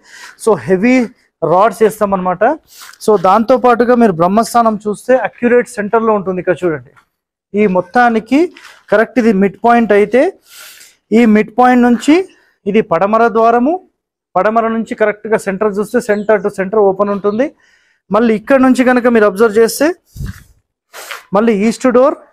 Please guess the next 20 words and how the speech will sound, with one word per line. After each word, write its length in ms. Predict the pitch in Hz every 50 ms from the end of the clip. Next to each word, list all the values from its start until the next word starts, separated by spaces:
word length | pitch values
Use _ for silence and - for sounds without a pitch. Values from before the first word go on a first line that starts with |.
| _ _ - 175
middle 260 | 190 202 220 233 226 214
door, 140 | 240 240 220 196
accurate 360 | - - 233 220 226 220 226 -
center 260 | 190 190 190 214 208 220 220
ఉంటుంది. 320 | 208 214 226 226 240 285 339 - _ _ _ _ _ _ _ _ -
So 60 | - 277 254 233 226 254
ఈ 20 | 269 247
విధంగా 340 | 269 220 247 247 262 254 277 254 -
center 260 | 226 220 226 247 240 247
అనేది 180 | 240 247 240 247 -
ఖచ్చితంగా 480 | 190 185 - - 240 208 226 226 233 226 196 185
ఉండాలి. 320 | 190 196 208 208 208 269 359 - _ _ _ _ _ _ _ _ _ _ _ - -
So 80 | 240 247 247 247 240 208 175
దాని 180 | 202 214 233 226 240
తర్వాత 240 | 240 254 254 254 262 233 233
మళ్ళీ 220 | 240 233 247 247 247 247 - - - - - - - 185 185
ఉత్తరానికి 480 | - - 254 254 254 247 254 220 240 - 240
సంబంధించి 400 | 233 226 240 233 233 233 - 240 220 220
మనం 140 | 220 220 190 214
చూస్తే 320 | 220 208 - - - 269